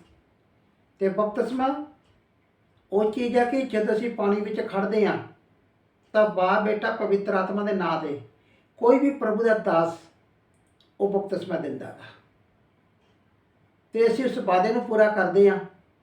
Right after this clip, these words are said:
ਸ਼ੁਰੂਆਤ ਵਿੱਚ ਵਾਅਦੇ ਨੂੰ ਪੂਰਾ ਕਰਦੇ ਹਾਂ ਤੇ ਵਾਅਦਾ ਸਾਡੇ ਜੀਵਨ 'ਚ ਪੂਰਾ ਹੁੰਦਾ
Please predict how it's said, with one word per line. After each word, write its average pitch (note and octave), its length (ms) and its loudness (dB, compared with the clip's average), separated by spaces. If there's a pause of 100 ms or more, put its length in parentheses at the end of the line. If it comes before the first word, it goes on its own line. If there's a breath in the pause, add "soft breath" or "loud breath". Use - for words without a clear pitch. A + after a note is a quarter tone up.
(520)
ਸ਼ੁਰੂਆਤ A#3 380 4
ਵਿੱਚ C#4 180 -2
ਵਾਅਦੇ G3+ 320 2
ਨੂੰ B3 100 -2
ਪੂਰਾ A3+ 280 0
ਕਰਦੇ A3 360 -2
ਹਾਂ B3 100 -4 (840)
ਤੇ G3+ 80 2
ਵਾਅਦਾ F3+ 720 0 (1040)
ਸਾਡੇ G#3 280 0
ਜੀਵਨ G#3+ 260 0
'ਚ A3+ 60 -6
ਪੂਰਾ A3 520 -2
ਹੁੰਦਾ G#3+ 540 -2